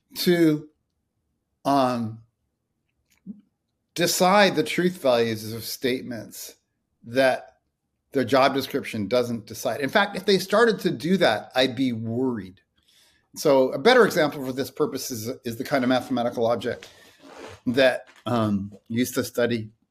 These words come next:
um, in my one year in logic and methodology at Berkeley, namely a model, a model of, say, a first order sentence. So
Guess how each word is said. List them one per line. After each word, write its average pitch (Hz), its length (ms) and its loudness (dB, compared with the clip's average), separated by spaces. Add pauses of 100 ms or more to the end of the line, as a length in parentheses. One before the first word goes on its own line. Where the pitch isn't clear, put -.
(1500)
um, 104 540 -2 (200)
in 123 80 0
my 120 120 2
one 117 280 0
year 110 280 0
in 107 120 0
logic 107 320 -2
and 110 80 -2
methodology 101 580 -6
at 92 140 -14
Berkeley, 98 360 -8
namely 101 300 -6
a 107 80 -10
model, 123 580 2 (140)
a 110 80 -10
model 107 500 0
of, 90 140 -14 (380)
say, 98 240 -10
a 90 60 -12
first 107 300 -10
order 95 320 -8 (520)
sentence. - 640 -6 (200)
So 139 460 2